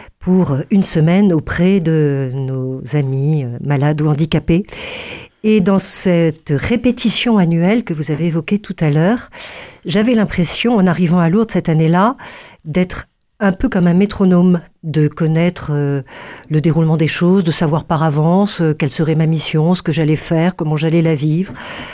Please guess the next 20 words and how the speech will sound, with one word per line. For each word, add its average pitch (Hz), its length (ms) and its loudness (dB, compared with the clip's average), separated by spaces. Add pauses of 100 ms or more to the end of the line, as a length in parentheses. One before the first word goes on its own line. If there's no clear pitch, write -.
(320)
Et 190 220 2
j'avais 190 520 2 (120)
une 180 160 0
sorte - 400 -2
de 165 260 2 (220)
vide 196 300 0
intérieur 165 760 2 (440)
qui - 180 -2
m'a 185 140 4
poussée 233 400 -2
à 196 80 2
me 170 120 4
rendre 190 520 2 (140)
à, 180 420 0
euh, 151 160 -2 (100)
une 151 140 -2
adoration 175 600 0
qui 160 100 -2
avait 139 200 -2
lieu 170 340 0